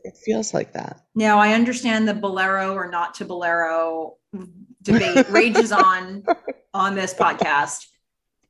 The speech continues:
Speaker 2: We would love to get your feedback on how you felt about that song. I had put it on my best list because I have that kind of control over my
Speaker 1: Yep.
Speaker 2: own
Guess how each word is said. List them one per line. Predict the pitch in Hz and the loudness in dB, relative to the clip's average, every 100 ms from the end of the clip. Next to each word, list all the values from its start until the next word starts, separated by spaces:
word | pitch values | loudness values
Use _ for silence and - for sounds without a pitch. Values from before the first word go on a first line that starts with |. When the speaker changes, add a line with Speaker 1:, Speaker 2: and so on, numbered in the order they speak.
| _ _ | _ _
Speaker 2:
We | 208 | 0
would | 220 220 | 0 2
love | 240 233 | 0 0
to | 247 | -4
get | 226 | -4
your | 220 | -4
feedback | 240 220 208 202 | -6 0 2 2
on | 196 196 | -2 -2
how | 202 | -4
you | 196 208 | -4 -6
felt | 208 196 | -6 -6
about | 208 190 185 | -4 -4 0
that | 175 - | -2 -2
song. | 180 170 170 175 175 _ 240 | 0 0 0 -2 -10 _ 2
I | 269 302 294 330 339 339 _ _ - | 4 4 4 0 -2 -8 _ _ -12
had | 208 | -10
put | - 277 | -2 -2
it | 277 269 | -2 -2
on | 220 214 208 | 0 0 0
my | 202 196 233 | 0 0 0
best | 247 220 220 - - - | -2 -2 -4 -4 -18 -20
list | - - - - _ _ _ - | -20 -20 -20 -20 _ _ _ -16
because | 240 220 214 | -6 -6 -2
I | 202 | -4
have | 233 247 220 | -2 -2 -2
that | 202 | -4
kind | 226 208 | -6 -8
of | 208 | -10
control | 190 - 190 156 151 175 _ | -18 -12 -12 -10 -14 -20 _
over | 196 185 165 | -16 -14 -12
my | 165 156 180 | -10 -10 -4
Speaker 1:
Yep. | 170 175 | -2 -2
Speaker 2:
own | - | -6